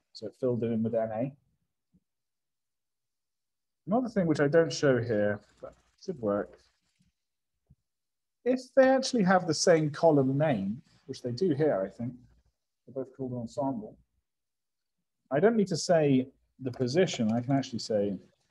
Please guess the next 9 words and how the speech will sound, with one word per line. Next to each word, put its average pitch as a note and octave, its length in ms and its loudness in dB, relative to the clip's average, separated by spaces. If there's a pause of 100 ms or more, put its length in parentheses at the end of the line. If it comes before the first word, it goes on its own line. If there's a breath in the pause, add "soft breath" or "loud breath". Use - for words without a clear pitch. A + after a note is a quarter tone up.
(1200)
the A2+ 60 -6
name A2+ 260 0
of G#2+ 80 -4
the G#2 60 -6
column A#2 340 -4
I G2 80 -6
want F#2+ 180 -10
to F2+ 60 -12
merge F2+ 260 -12